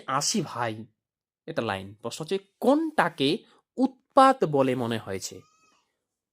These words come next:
পরের কোশ্চেন ষোলো নম্বর প্রশ্নটা দেখো, ডাকঘর নাটকের তৃতীয় দৃশ্যে অমল ঘুমোচ্ছে ভেবে মোড়লকে ঠাকুরদা চুপ করতে বলে, অমল কি উত্তর দিয়েছিল?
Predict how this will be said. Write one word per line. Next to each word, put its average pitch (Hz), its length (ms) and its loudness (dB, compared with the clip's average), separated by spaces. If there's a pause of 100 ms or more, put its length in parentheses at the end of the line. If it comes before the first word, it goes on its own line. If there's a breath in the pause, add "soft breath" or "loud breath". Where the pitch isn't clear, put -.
পরের 277 200 4
কোশ্চেন 240 360 -2 (800)
ষোলো - 320 2
নম্বর 208 200 2
প্রশ্নটা 143 380 -2
দেখো, 151 280 -2 (460)
ডাকঘর 202 800 2
নাটকের 220 540 0 (160)
তৃতীয় 151 400 -4
দৃশ্যে 143 460 -2 (420 soft breath)
অমল 233 460 4
ঘুমোচ্ছে 175 920 -2
ভেবে 151 480 0 (360 soft breath)
মোড়লকে 196 800 0
ঠাকুরদা 247 640 0 (260)
চুপ 311 280 0
করতে 151 320 4
বলে, 107 300 -4 (720)
অমল 220 400 4
কি - 380 0
উত্তর 185 440 6
দিয়েছিল? 120 540 0